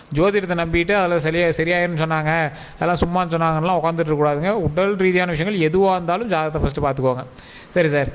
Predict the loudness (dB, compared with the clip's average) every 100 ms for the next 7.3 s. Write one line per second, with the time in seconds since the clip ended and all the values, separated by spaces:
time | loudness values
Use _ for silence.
0 | -10 -10 0 2 2 2 0 2 0 0
1 | 0 2 2 2 2 0 -2 -10 -18 -20
2 | -20 -20 -20 -20 -20 -6 0 2 4 2
3 | 2 0 0 -2 0 0 0 0 0 0
4 | -2 0 0 0 -2 -2 0 0 0 0
5 | 0 0 0 0 0 0 2 2 2 0
6 | 0 -2 -2 -10 0 2 2 0 0 -2
7 | -2 0 0